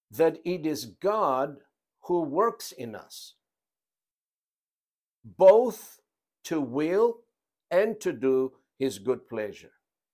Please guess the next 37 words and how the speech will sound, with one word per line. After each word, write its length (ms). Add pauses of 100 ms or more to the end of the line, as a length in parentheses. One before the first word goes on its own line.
(160)
Not 340
us. 320 (280)
God 360
working 520
in 220
us 300
and 180
through 300
us, 460 (400)
that 360
which 200
is 140
pleasing 480
in 140
his 240
sight. 240 (1500)
So 680
the 240
more 300
we 160
rely 540
on 160
him, 360 (400)
the 180
more 280
he 180
is 220
able 340
to 160
do 240
through 340
us. 380 (1120)
The 160
more 260
we 140
trust 600
him, 280